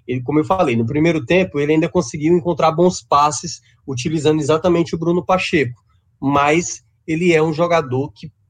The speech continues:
tem, assim, não tá jogando nem dez por cento do que ele apresenta, assim, no, no regular dele.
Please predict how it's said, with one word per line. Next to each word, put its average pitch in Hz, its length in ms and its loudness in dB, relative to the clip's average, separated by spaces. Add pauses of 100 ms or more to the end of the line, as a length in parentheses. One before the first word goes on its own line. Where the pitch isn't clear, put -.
(140)
tem, 165 560 4
assim, 123 280 -2
não 131 180 -4
tá 156 160 2
jogando 151 380 0
nem 170 260 2
dez 151 340 2
por 170 140 -12
cento 143 500 -4 (300)
do 131 160 -4
que 175 260 -2
ele 151 220 4
apresenta, 165 760 2
assim, 180 360 0
no, 143 240 -2
no 180 160 2
regular 202 480 4
dele. 147 340 0